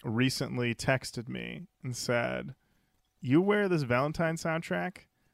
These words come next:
This movie is shit, but there's nu metal as fuck." <laughs> And, uh, I did look it up, and, and it's, it's dense. He's not wrong. It's definitely dense.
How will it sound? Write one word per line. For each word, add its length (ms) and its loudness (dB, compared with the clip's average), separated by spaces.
This 160 -6
movie 360 2
is 140 -8
shit, 680 -2
but 140 -4
there's 300 -6
nu 380 0
metal 480 0
as 220 -4
fuck." 640 -8
<laughs> 60 -18
And, 520 4
uh, 80 6
I 120 6
did 160 0
look 180 2
it 80 6
up, 360 6
and, 320 -4
and 220 2
it's, 380 -4
it's 280 0
dense. 640 2
He's 260 -2
not 180 4
wrong. 300 4
It's 160 -6
definitely 320 2
dense. 520 -6